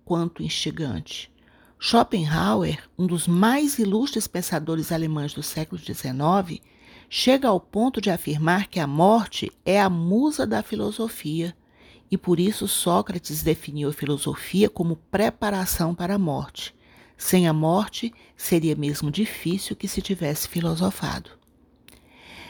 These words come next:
Diferente do pensamento socrático platônico, a filosofia de Epicuro é marcada por um caráter preponderantemente hedonista,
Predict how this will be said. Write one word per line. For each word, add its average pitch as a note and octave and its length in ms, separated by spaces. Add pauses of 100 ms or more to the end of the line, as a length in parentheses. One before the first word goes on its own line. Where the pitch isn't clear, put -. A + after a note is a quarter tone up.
(140)
Diferente A3+ 600
do D#3+ 80
pensamento D3+ 600
socrático - 640
platônico, D#3 840 (480)
a A3+ 120
filosofia B3 680
de G3 120
Epicuro F3 760 (420)
é G3+ 80
marcada G#3+ 640
por F3+ 200
um F#3 60
caráter F3 600 (200)
preponderantemente A3 1300
hedonista, F3+ 720